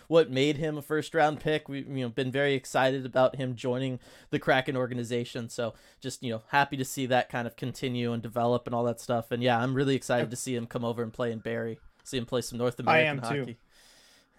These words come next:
Speaker 2: Now, question for you on that, Dylan, though, with, with Edward Chalet, if he had scored one more awesome breakaway goal in that prospect scrimmage, do you think Ron Francis would have been running down to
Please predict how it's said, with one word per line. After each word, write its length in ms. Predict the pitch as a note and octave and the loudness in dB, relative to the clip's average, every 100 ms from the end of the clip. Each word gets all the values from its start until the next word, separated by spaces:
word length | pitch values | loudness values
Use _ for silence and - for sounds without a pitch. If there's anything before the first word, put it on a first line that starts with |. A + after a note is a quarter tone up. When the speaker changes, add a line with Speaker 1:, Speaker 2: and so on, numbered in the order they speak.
| _ | _
Speaker 2:
Now, 100 | E3+ | -4
question 440 | - G#3 G#3 A3+ G#3 | 4 4 4 2 0
for 140 | G3 | 2
you 200 | F#3+ F#3+ | 6 6
on 140 | E3+ | 6
that, 240 | E3 E3 - | 4 2 4
Dylan, 320 | D#3 C#3+ C3+ | 4 4 4
though, 160 | B2+ B2 | 4 2
with, 220 | C#3 C#3 | 2 0
with 240 | E3+ D#3 | 0 4
Edward 260 | D#3+ D#3+ C#3+ | 4 4 2
Chalet, 380 | D#3+ D#3 D3+ - | 4 6 4 4
if 200 | F#3 F3+ | 2 4
he 180 | A#3+ A#3+ | 4 6
had 180 | G3+ | 4
scored 480 | - - G3 E3 B2+ | -2 4 6 6 2
one 300 | C#3 E3 F#3+ | 4 4 6
more 280 | F#3 F3+ E3+ | 4 4 2
awesome 460 | D3 D3 D#3 D3 C#3 | 4 2 2 -2 0
breakaway 540 | C#3 C#3 D#3 C#3 B2+ | 0 0 2 2 2
goal 300 | B2 B2 A#2+ | 2 2 2
in 80 | A#2+ | 0
that 200 | A#2+ - | -2 -2
prospect 540 | C3+ B2+ - B2+ A#2 | 0 0 0 -6 -6
scrimmage, 340 | - C3+ A#2 A2 | -8 -6 -4 0
do 80 | |
you 60 | D3 | 4
think 180 | F#3+ F3 | 4 6
Ron 220 | E3+ F3 | 4 4
Francis 420 | F3 E3+ E3+ F3+ | 2 0 0 -4
would 100 | E3 | -2
have 60 | D3+ | 2
been 160 | D#3 | 2
running 300 | C#3+ D#3 E3+ | 4 4 6
down 280 | D#3+ E3 E3+ | 4 4 2
to 140 | D#3+ | 0